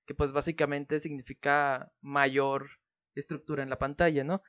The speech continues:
La pantalla cuenta con una, pues, su clásica pantalla de retina, oled, como la hemos manejado en las, pues, la, la tecnología más reciente en cuanto a calidad de pantalla, y cuenta con el denominado Ceramic Shield,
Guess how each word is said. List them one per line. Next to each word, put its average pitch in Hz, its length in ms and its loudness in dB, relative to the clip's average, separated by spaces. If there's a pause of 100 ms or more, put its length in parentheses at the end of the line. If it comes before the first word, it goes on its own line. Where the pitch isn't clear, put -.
(180)
La 143 160 4
pantalla 160 400 4
cuenta 180 300 2
con 156 240 0
una, 160 580 0 (100)
pues, 151 220 -4
su 143 460 -6
clásica 165 540 0
pantalla 151 340 2
de 147 60 4
retina, 180 520 -4 (320)
oled, 147 400 4 (200)
como 139 300 -6
la 135 120 -2
hemos 143 180 -6
manejado 143 480 -4
en 143 140 -10
las, 131 480 -4
pues, 139 100 -8
la, 143 240 -2
la 147 120 -6
tecnología 147 360 -2
más 147 140 2
reciente 151 300 -2
en 143 60 -2
cuanto 147 200 0
a - 20 0
calidad 139 260 2
de 143 100 2
pantalla, 170 520 0 (540)
y 147 200 4
cuenta 156 460 2
con 156 360 4
el 147 160 2
denominado 143 680 4
Ceramic 156 480 4
Shield, 165 380 2